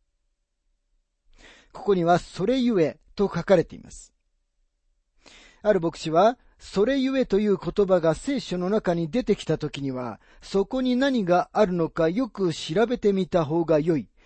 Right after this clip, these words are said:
と言っていました。ここでは、これら三つの大きな罪のせいで、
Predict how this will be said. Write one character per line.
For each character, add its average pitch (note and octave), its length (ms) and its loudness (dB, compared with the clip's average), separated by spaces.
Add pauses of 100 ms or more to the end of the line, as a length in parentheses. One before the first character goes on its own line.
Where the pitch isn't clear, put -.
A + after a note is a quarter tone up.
(120)
と A3 80 -2
言 G#3+ 80 0
っ - 40 -20
て - 160 -6
い C3+ 60 -4
ま G#2+ 100 -12
し - 100 -18
た。 - 140 -20 (2250)
こ - 120 -16
こ G#3 100 2
で F#3+ 80 2
は、 F3+ 140 2
こ G3 120 0
れ G#3+ 60 4
ら G#3 160 4
三 F#3 200 0
つ - 200 -12
の B3+ 200 2
大 C4 100 0
き G3 160 -6
な F3+ 100 2
罪 B3+ 380 -4
の E3+ 120 0
せ E3+ 220 0
い C3+ 60 0
で、 A2 260 -8